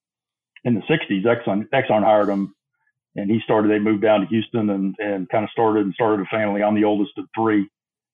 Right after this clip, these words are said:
Um, but I didn't know of, of A and M. I didn't know anybody that went to A and M coming through school. Um, I think I first started hearing about it when I was in high school. I went to,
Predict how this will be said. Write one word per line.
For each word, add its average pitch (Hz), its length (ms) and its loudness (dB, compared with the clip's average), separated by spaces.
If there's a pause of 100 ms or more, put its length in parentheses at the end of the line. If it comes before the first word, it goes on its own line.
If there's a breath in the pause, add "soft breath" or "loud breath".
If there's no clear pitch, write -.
(240)
Um, 101 540 0
but 120 100 2
I 143 80 8
didn't 127 140 4
know 104 340 2 (640)
of, 117 120 0 (100)
of 131 140 4
A 131 40 4
and 120 180 4
M. 120 240 4
I 110 100 6
didn't 113 120 4
know 110 100 0
anybody 104 300 2
that 95 100 -2
went 110 180 -4
to 120 60 0
A 110 40 2
and 107 120 0
M 104 160 -2
coming 110 280 -2
through 101 120 -2
school. 110 460 -2 (640)
Um, 101 640 -2 (500)
I 104 120 -2
think 120 200 -2
I 107 140 0
first 123 180 0
started 110 260 0
hearing 113 200 2
about 104 280 2
it 104 100 -6
when 104 120 -4
I 107 80 2
was 101 120 -4
in 101 60 -10
high 107 180 0
school. 107 280 -2
I 101 40 0
went 104 240 -4
to, 98 120 -4